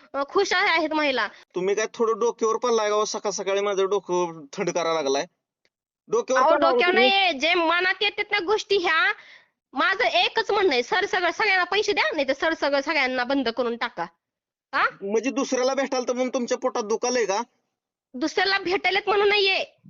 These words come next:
Speaker 1: आम्ही पण हातावरच पोट आहे आमचं, दुसऱ्याला हे न ते कशाला?
Speaker 2: तुम्हाला सकाळ सकाळी मीच भेटलो का आज?
Speaker 1: तुम्ही स्वतः फोन केलेला आहे, तुमच्या घरी गाडी आहे का विचारण्यासाठी.
Speaker 2: अहो, मी फक्त
Speaker 1: खटारा
Speaker 2: सर्व्हिससाठी
Speaker 1: गाड्या घेऊन जावा, त्याच्यावर भंगारमध्ये ना तुम्हाला पाच हजार सुद्धा येणार नाही, ती गाडी घेऊन जावा.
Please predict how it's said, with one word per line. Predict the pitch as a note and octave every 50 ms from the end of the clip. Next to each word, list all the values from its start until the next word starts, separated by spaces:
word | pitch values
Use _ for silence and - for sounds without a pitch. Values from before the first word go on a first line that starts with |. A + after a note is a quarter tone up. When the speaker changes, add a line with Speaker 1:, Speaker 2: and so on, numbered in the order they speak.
| - _ _ _ -
Speaker 1:
आम्ही | B3 D4+ F4 G4
पण | F4+ - G4+
हातावरच | G#4 - - - - F4 F#4 E4 G4 F#4
पोट | - G#4 G#4 -
आहे | F#4+ F#4+
आमचं, | F#4 F#4+ F#4+ F#4+ E4 C#4+
दुसऱ्याला | C4 E4 - F#4 F4 F4+ F4+ G4
हे | F#4+ G4+ F4+
न | F#4+ F#4
ते | F4+ F#4 F#4
कशाला? | F#4 G4+ F4+ - F#4+ F4 F4 E4+ F4 - - - _ _ - -
Speaker 2:
तुम्हाला | A#3 B3 C4+ C4+ C#4
सकाळ | C#4 - C#4 C#4 C4+
सकाळी | C#4 - C#4+ C#4 C#4 C#4+ C#4+
मीच | C4+ C4+ C#4+ B3+ C#4
भेटलो | C4 D4 C#4+ C#4+ B3+ A#3+ A3
का | G#3 F#3+
आज? | F#3+ B3 B3 A#3 _ _ _ _ _ _ _ _ _ _ _ _ _ _ _ _ _ _ _ _ - -
Speaker 1:
तुम्ही | F#4 F4+ G#4+ A4+
स्वतः | - - G#4+ G#4 - G#4 G4+ G#4 G#4
फोन | G#4 G#4 G4+ G4 G4
केलेला | F#4 G#4 G4 F#4+ F4 F4+ E4+
आहे, | E4+ F4 F4 E4 C#4 C4+ - -
तुमच्या | D#4+ E4+ E4 D#4+
घरी | D#4 D#4+ E4 E4+
गाडी | E4+ F4 E4 D4+
आहे | D#4+ F#4 D4+
का | D4+ D4
विचारण्यासाठी. | D#4+ D4+ - D4 C4 C4+ C#4 - -
Speaker 2:
अहो, | B3+ C4+
मी | C4+ C#4 D4
फक्त | - - C#4+ C#4 -
Speaker 1:
खटारा | D4+ C#4+ G4 G4
Speaker 2:
सर्व्हिससाठी | - - C#4 E4+ G4+ G4
Speaker 1:
गाड्या | G4 F#4 E4 D4
घेऊन | G#4 A#4 G4+ F#4
जावा, | G4 F#4+ F#4 F4 D#4+ C#4+ B3+ - - _ _ _ _ -
त्याच्यावर | D4 D#4+ F4 F4+ F4+
भंगारमध्ये | F#4 D#4+ F#4 E4+ D#4+ F4 F4+ F#4 F#4+ F4+ F#4+
ना | G4+ G#4
तुम्हाला | G#4 G4+ G4 F4+ F4
पाच | - F#4+ G4 F#4+ -
हजार | D4 C#4 E4 E4
सुद्धा | E4 F#4+ E4 E4+ E4+
येणार | F4+ F4 E4+ E4
नाही, | E4 D#4 D#4 D#4
ती | E4
गाडी | D4+ D#4+ D#4+ D#4 D#4
घेऊन | C4 D#4 D4+ D#4 D4+
जावा. | D4 C4 B3 A3